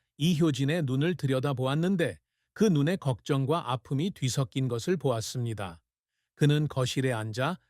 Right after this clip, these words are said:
그녀 앞에 머리를 숙이고 눈물을 흘리며 가족이 대중의 비난을 받게 한 것에 대해 그녀에게 용서를 구했습니다. 그는 그녀가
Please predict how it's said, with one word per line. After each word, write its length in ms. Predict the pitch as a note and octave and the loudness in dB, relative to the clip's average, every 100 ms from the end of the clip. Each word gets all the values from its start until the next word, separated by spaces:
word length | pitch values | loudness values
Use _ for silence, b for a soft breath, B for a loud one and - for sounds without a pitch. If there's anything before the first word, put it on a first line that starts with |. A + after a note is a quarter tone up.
| _ | _
그녀 280 | - C#3 C3+ | 0 2 2
앞에 300 | A#2 - F3 | -2 -4 -2
머리를 420 | C3+ G#2+ B2 D3 | -2 -2 0 0
숙이고 540 | G3 G#3+ E3+ C3 B2+ G2+ | 0 -2 -2 0 -2 -2
눈물을 500 | A#2 C3+ B2+ C#3+ E3+ | 0 2 2 2 2
흘리며 480 | F#3+ D3+ A#2+ G2 E2+ _ _ _ | 2 0 -2 -6 -10 _ _ _
가족이 500 | - C3+ C3 C#3+ F#3+ | 0 2 4 2 0
대중의 480 | D#3 C3+ A#2+ B2+ D#3+ | 0 -2 0 -2 -2
비난을 460 | D#3 C#3+ C#3 D#3 G3+ | -2 0 0 0 0
받게 320 | C3+ - C#3 | -2 -4 -2
한 180 | C3 C3 | 0 0
것에 280 | C3 C3+ | -2 -4
대해 360 | A2+ A2+ B2+ G3 - _ _ | -4 -4 -2 -4 -6 _ _
그녀에게 720 | D#3 C#3 C3 A2+ G#2+ F3+ A3 | 2 2 2 -2 -2 -4 -2
용서를 560 | B2 B2+ C3+ C3+ C3 G3+ | -2 0 0 0 -2 -2
구했습니다. 840 | - D3+ D3 D3+ B2+ A#2 G2+ E2+ _ _ _ _ _ | 0 0 0 -2 -4 -4 -10 -14 _ _ _ _ _
그는 300 | - D3 D3 | 0 2 2
그녀가 460 | C#3 C3 A#2+ A#2+ A#3 | 0 -2 -2 -2 -4